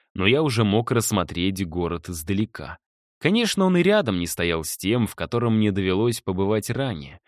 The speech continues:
Я словно из будущего переместился в прошлое, век так восемнадцатый. Осмотр груза прошёл чрезвычайно быстро. Удивительно, как пара звонких монет могут облегчить работу.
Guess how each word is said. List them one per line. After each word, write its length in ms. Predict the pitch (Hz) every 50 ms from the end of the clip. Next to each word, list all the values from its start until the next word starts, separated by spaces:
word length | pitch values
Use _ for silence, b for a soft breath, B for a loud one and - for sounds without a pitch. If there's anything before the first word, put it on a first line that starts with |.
| _ _ _ _ _ -
Я 180 | 92 95 90
словно 520 | 85 - - 175 208 220 220 202 202 202 196
из 120 | 175 147
будущего 580 | 131 147 196 220 208 214 190 - - 185 175 165
переместился 840 | - 151 127 117 110 104 - - - 180 196 196 165 - - 156 131
в 100 | - _
прошлое, 720 | - - 147 170 180 151 120 - - 80 65 58 - - _ _ _ _ _ -
век 320 | - 143 185 220 208 - -
так 380 | - 135 120 110 107 - - -
восемнадцатый. 960 | 113 110 123 127 - - 143 127 92 78 69 - - - - - - - - _ _ _ _ _ _ _ _ _ _ -
Осмотр 500 | - 101 - - 208 240 247 240 233 214
груза 400 | 165 165 170 196 214 202 226 214
прошёл 400 | 214 214 185 - - 175 185 175
чрезвычайно 760 | - - 190 180 175 165 175 160 - - 139 143 156 175 170
быстро. 600 | 143 110 87 85 80 80 - - 82 76 71 - _ _ _ _ _ _ _ _ _ -
Удивительно, 720 | - 190 180 180 190 185 190 202 185 - 151 101 82 78 73
как 260 | - 71 - - - -
пара 280 | 87 95 123 127 101
звонких 540 | 87 82 85 95 120 135 131 - 120 107 -
монет 380 | - 92 104 139 175 170 - -
могут 320 | 147 143 127 110 110 -
облегчить 500 | 113 107 110 113 101 - - 120 107 -
работу. 540 | - 123 120 101 80 73 67 - - -